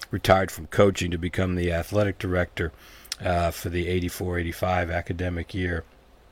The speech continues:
And so, uh, you know, just gotten used to it, working with Larry. And I love golf. I like to play golf. I've played golf with Larry. Uh, so we've always had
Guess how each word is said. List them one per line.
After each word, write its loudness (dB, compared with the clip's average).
And -6
so, 2
uh, 0
you -4
know, 2
just -4
gotten 2
used -2
to 2
it, -2
working -4
with -2
Larry. 4
And -2
I 0
love -2
golf. 0
I -18
like -8
to -12
play 0
golf. 4
I've -8
played -4
golf -4
with -8
Larry. -2
Uh, 2
so 0
we've 4
always 4
had 2